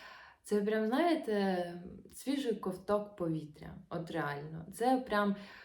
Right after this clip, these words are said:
все, я зрозумів. Я там нічого не знаю, але дуже туди хочу. Це на якісь нові починання, нові проєкти, нові хобі, нове захоплення. Не знаю, підете плавати, бігати,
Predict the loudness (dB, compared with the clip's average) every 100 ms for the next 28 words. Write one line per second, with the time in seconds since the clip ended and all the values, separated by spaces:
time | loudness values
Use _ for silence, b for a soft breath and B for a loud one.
0 | B B -10 -6 -2 0 2 0 2 0
1 | 2 -2 0 -2 -2 -2 -4 2 4 6
2 | 4 0 0 0 -2 -2 2 4 4 4
3 | 2 0 0 -2 -4 -4 -4 -4 -8 -8
4 | -10 -6 0 2 2 -4 -4 -2 -2 -2
5 | -2 -2 -2 2 2 0 -4 -4 -2 0
6 | 2 0 -2 -10 -4 2 2 0 0 2
7 | 2 0 -2 B B B -4 -2 2 2
8 | 2 -2 4 4 4 -4 -4 -2 0 2
9 | 2 2 -2 -4 -2 -2 -4 0 2 2
10 | -2 -4 -4 0 0 0 -2 -4